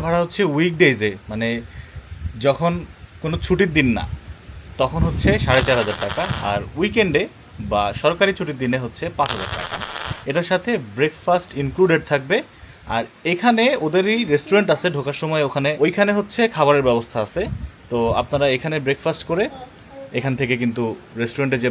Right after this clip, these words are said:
বাকি দুইটা খাবার খাইতে পারেন। আর আরেকটা যেটা বিষয়, সেটা হচ্ছে যে এটা কিন্তু সাজেকের কংলাকপাড়ার আগে, কংলাকপাড়ার উপরেও তো অনেকগুলো রিসোর্ট আছে, কিন্তু কংলাকপাড়ার আগে এই রিসোর্টটা, লারংটা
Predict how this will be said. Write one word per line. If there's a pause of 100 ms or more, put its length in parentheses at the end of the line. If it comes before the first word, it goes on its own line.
বাকি
দুইটা
খাবার
খাইতে
পারেন। (680)
আর (520)
আরেকটা
যেটা
বিষয়,
সেটা
হচ্ছে
যে (100)
এটা (100)
কিন্তু (680)
সাজেকের (220)
কংলাকপাড়ার (200)
আগে, (200)
কংলাকপাড়ার
উপরেও
তো
অনেকগুলো
রিসোর্ট
আছে, (460)
কিন্তু
কংলাকপাড়ার
আগে (460)
এই
রিসোর্টটা,
লারংটা